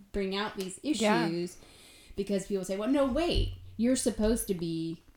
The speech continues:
Speaker 1: this way, and you're not."
Speaker 2: Mm-hmm.
Speaker 1: So the challenges would just be
Speaker 2: Definitely.
Speaker 1: different.
Speaker 2: And that kind of, in a way, leads me to another question. This is just a personal, I think this is interesting.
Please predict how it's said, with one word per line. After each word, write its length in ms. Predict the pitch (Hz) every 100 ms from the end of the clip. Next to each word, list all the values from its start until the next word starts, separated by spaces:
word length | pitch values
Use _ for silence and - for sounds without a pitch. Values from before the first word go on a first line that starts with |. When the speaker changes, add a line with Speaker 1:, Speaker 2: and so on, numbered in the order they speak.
| _ -
Speaker 1:
this 380 | 180 294 -
way, 360 | - - 113 196 -
and 140 | 190
you're 100 | 175
not." 300 | 165 160 - - _ -
Speaker 2:
Mm-hmm. 240 | 214 202 190 - _ _ _ _ _ - -
Speaker 1:
So 480 | - 190 180 180 180 - - -
the 80 | -
challenges 400 | 185 185 170 170
would 100 | 170
just 140 | - -
be 80 | 226
Speaker 2:
Definitely. 240 | 196 240 202
Speaker 1:
different. 160 | - - - - - - -
Speaker 2:
And 160 | 240 240 - -
that 180 | - 208
kind 200 | - 226
of, 180 | 202 - - -
in 120 | 208
a 40 |
way, 220 | 202 196
leads 260 | 196 190 -
me 120 | 180
to 160 | - 185
another 200 | 180 180
question. 300 | - 170 185
This 160 | 262
is 140 | 247 208
just 200 | 185 -
a 60 |
personal, 480 | - - - - - -
I 140 | -
think 240 | - - -
this 140 | -
is 100 | 76 -
interesting. 480 | - - - 214